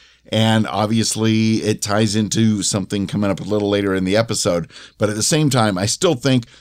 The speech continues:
there's a lot of questions regarding that scene, the airline seat, the crash, her living, not dying. We'll see. Uh, let us know. Give us a call at area code nine zero four,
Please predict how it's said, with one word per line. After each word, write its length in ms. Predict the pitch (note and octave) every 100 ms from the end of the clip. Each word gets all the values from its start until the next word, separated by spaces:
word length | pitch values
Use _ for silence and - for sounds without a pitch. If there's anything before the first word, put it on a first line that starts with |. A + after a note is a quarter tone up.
| _ -
there's 220 | F#2+ E2+
a 40 |
lot 400 | F2 F#2 A2+ A#2+ -
of 200 | G#2 -
questions 680 | - B2 A#2+ - F2 E2 E2
regarding 600 | E2 F#2 F#2+ F#2+ F#2+ E2+
that 240 | G2 F#2+
scene, 500 | - - G#2+ G2 G2 - - _
the 120 | G2+ -
airline 420 | A#2 A2 G#2 G2
seat, 400 | E2 - F2 F2+ -
the 320 | E2+ F2+ E2 -
crash, 580 | A#2+ A2 G#2 G#2+ - - _ _ _ _ _ _ _
her 180 | - A#2
living, 600 | A2+ A2 G2+ G#2 A2 G#2+ _ _ _ -
not 360 | - G#2+ A2+ G#2
dying. 560 | A2 A2 A2+ B2 B2 _ _ -
We'll 240 | F#2 G2
see. 400 | - A2 G#2 D3+ - - - -
Uh, 200 | D#2+ E2
let 220 | E2+ G#2+ B2
us 140 | -
know. 220 | C#3 F2+ - - -
Give 140 | F3 G3
us 120 | -
a 60 |
call 260 | - F3 D3
at 80 | F#2+
area 200 | C3 B2+
code 220 | B2 G#2+
nine 280 | G2 G#2+ D3
zero 300 | C3+ C#3+ B2+
four, 480 | - C#3 F#2+ E2